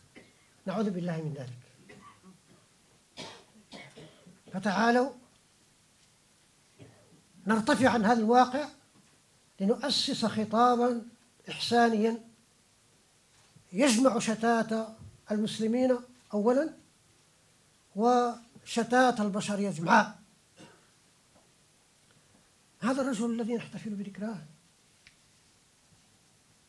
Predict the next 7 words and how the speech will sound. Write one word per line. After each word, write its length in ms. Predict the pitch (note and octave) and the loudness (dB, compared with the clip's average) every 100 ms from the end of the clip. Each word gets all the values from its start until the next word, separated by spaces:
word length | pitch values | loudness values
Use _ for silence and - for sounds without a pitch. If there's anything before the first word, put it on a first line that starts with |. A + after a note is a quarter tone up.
| _ _ _ _ _ - _ _ _ _ _ _ _ _ | _ _ _ _ _ -20 _ _ _ _ _ _ _ _
ولد 340 | F3 D4 D4+ A#3+ | -2 2 4 2
في 120 | A3 | 2
عالم 280 | G3+ A3+ A3+ | 0 2 0
الإحسان 460 | A#3 - A3 C4+ C#4+ - _ _ _ _ _ _ _ _ _ _ _ _ _ _ _ _ _ _ _ _ _ _ | -4 -6 -4 -4 -6 -14 _ _ _ _ _ _ _ _ _ _ _ _ _ _ _ _ _ _ _ _ _ _
وعاش 360 | G#3 G#3+ C4+ C4 | 2 6 6 4
في 100 | A3+ | -2
الإحسان، 480 | A#3 - A3+ B3+ | -4 -6 0 0